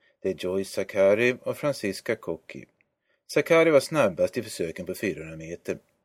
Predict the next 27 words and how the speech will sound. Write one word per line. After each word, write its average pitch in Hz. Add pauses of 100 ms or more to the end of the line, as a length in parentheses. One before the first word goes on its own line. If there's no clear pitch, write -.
(300)
Ingen 110
av 117
dem 104
får 107
fortsätta 104
att 98
vara 104
med 85
i 80
V 80
M. 76 (560)
Vilket 90
straff -
de -
ska -
få 101
bestäms 80
senare. 80 (920)
Kenya 87
har 110
hittills 101
tagit 87
sex -
guld 175 (180)
i 104
V 85
M. 92